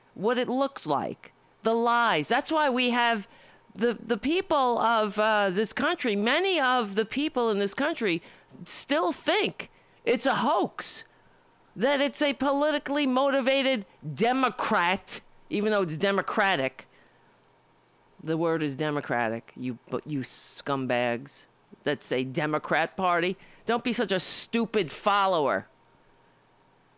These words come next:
At least be an adult and call people by their names, you, you child. And I don't mean to insult children, 'cause children wouldn't behave like that. And if they did, we would correct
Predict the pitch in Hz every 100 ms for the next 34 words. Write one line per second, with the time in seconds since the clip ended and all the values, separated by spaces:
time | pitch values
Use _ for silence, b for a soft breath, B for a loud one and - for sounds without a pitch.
0 | _ - 160 180 214 262 247 - 226 220
1 | 190 151 - 196 214 170 107 101 - -
2 | 160 156 196 202 202 214 196 190 156 160
3 | 160 151 151 147 165 147 107 90 - -
4 | - 120 127 - - 143 147 - - 151
5 | 139 131 123 127 156 - _ b b -
6 | 165 175 202 190 190 175 170 175 165 139
7 | 190 185 - 247 277 214 135 80 - _
8 | _ _ _ _ _ _ - 175 - 247
9 | 240 240 233 185 - 190 262 254 269 294
10 | 302 254 220 214 202 240 277 - 277 262
11 | 165 302 294 226 208 254 240 202 - 254
12 | 247 254 254 - -